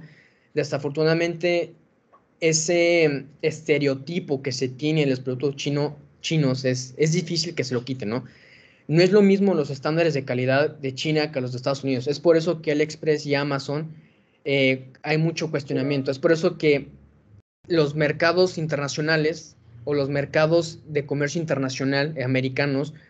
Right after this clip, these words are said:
no han podido meterse al mercado chino, ni el chi-, ni, ni los chinos a Estados Unidos por el tema de la calidad, por los temas de los estándares de calidad que son difíciles, son muy diferentes en ambos países. No ofrece todos los medo-, los métodos de pago,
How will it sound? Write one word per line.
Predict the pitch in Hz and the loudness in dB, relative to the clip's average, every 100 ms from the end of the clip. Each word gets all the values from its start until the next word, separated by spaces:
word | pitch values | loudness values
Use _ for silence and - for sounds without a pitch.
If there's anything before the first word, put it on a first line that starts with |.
| _ | _
no | 139 147 | -2 0
han | 156 | 2
podido | 160 156 151 156 | 4 4 4 2
meterse | 139 131 139 135 | 2 0 0 0
al | 143 | -2
mercado | 131 131 139 | -2 0 -2
chino, | 139 160 156 160 | -2 0 0 0
ni | 156 139 135 | -2 0 2
el | 127 | 0
chi-, | 127 147 | -2 -4
ni, | 139 | -4
ni | 139 143 | -2 0
los | 135 127 127 | 2 0 -2
chinos | - 156 147 156 - _ _ - | 0 2 2 -2 -8 _ _ -8
a | |
Estados | 120 139 127 | -2 0 2
Unidos | 143 139 135 | 2 2 0
por | 131 | 0
el | 120 120 | 0 0
tema | 131 131 | 0 0
de | 120 | -2
la | 113 | -2
calidad, | 120 123 135 127 | -2 0 0 0
por | 127 | -2
los | 117 - - | -2 -4 -2
temas | 135 139 | 0 2
de | 143 | 0
los | 123 104 | -2 -4
estándares | 113 123 127 120 113 | -6 -2 0 0 -2
de | 107 | -2
calidad | 113 127 127 | 2 2 2
que | - | -2
son | 131 139 | -2 -4
difíciles, | 139 175 165 120 110 | -4 -6 -2 0 0
son | 151 | 0
muy | 156 | 2
diferentes | 170 160 147 143 143 135 | 2 2 2 2 0 -2
en | 123 | 0
ambos | 123 123 | 0 -2
países. | - 127 131 95 - - - - - - _ _ _ _ | 0 0 0 -4 -12 -20 -20 -20 -20 -20 _ _ _ _
No | 131 160 | 4 6
ofrece | 202 190 175 180 | 6 4 2 2
todos | 165 170 | 2 4
los | 156 143 139 | 4 2 0
medo-, | 139 147 | 0 0
los | 139 131 | 0 -2
métodos | 131 135 143 120 | 0 2 0 0
de | 117 | -2
pago, | 120 123 151 | -2 0 0